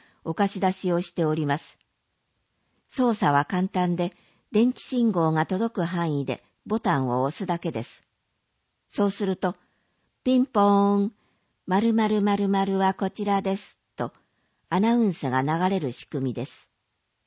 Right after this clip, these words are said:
堺市立健康福祉プラザ、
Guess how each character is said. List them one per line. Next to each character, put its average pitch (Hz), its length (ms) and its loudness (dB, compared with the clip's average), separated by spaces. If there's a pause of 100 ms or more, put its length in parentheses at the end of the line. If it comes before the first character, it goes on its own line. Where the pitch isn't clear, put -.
(1400)
堺 254 420 0
市 - 140 -6
立 196 260 -2
健 185 300 0
康 180 180 0
福 - 180 -6
祉 - 160 -6
プ 185 100 -8
ラ 165 140 0
ザ、 117 200 -4